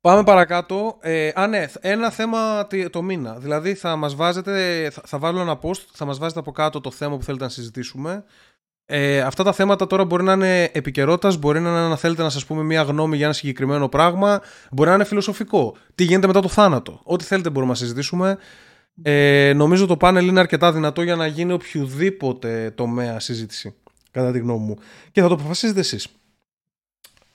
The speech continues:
Δηλαδή θα έχουμε ένα segment που θα βάζουμε θέματα από το κοινό. Για συνέχισε, Κιφίνα.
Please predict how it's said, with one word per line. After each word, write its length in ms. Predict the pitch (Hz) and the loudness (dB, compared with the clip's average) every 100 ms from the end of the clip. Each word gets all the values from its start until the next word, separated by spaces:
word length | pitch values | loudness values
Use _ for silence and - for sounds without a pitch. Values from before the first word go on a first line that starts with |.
| _ _ _ _ | _ _ _ _
Δηλαδή 300 | 143 143 165 | 0 0 2
θα 100 | 180 | 0
έχουμε 200 | 160 170 | 0 0
ένα 100 | 165 | 0
segment 240 | 180 170 165 | 0 -2 -4
που 60 | |
θα 100 | 151 | -4
βάζουμε 300 | 143 160 160 | -2 -2 -2
θέματα 280 | 151 151 156 | -4 -4 -4
από 100 | 139 | -6
το 80 | 127 | -8
κοινό. 300 | - 120 104 _ - - - _ _ | -8 -10 -10 _ -20 -20 -20 _ _
Για 180 | 147 | -2
συνέχισε, 300 | 156 160 151 | 0 -4 -6
Κιφίνα. 380 | 139 131 156 208 | -12 -10 -10 -10